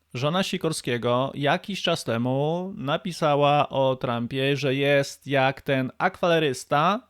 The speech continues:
z wąsikiem, jak Benito, Włoch i Stalin. No, tak go nazwała, tak o nim napisała. I wczoraj przyszedł do tej dziennikarki, ja nie wiem, jak ją nazwać, do tej dziennikarki w T V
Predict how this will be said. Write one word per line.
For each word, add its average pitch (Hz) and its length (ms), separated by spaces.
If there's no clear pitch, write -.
z 147 80
wąsikiem, 190 640
jak 139 360
Benito, 190 840
Włoch 185 440
i 214 400
Stalin. 139 520
No, 208 340
tak 220 360
go 214 120
nazwała, 170 500
tak 214 300
o 170 140
nim 190 160
napisała. 156 680
I 220 120
wczoraj 190 640
przyszedł 220 520
do 208 140
tej 202 420
dziennikarki, 196 800
ja 165 80
nie 208 160
wiem, 185 100
jak 175 180
ją 151 180
nazwać, 151 500
do 156 80
tej 175 140
dziennikarki 185 640
w - 60
T 175 140
V 151 220